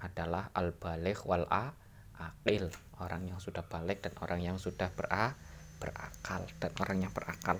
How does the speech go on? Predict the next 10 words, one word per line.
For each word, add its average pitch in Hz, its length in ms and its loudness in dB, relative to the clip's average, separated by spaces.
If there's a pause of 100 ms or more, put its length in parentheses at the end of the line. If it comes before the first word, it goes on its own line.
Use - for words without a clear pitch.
(120)
itu - 80 -4
namanya 87 320 0
mukallaf 87 480 0
ya. 95 160 2 (1400)
Nah, 90 160 8 (1400)
itu 131 640 8 (480)
maksud 117 400 2
daripada 95 400 6
hukum. - 480 2 (320)
Nah, 85 160 -2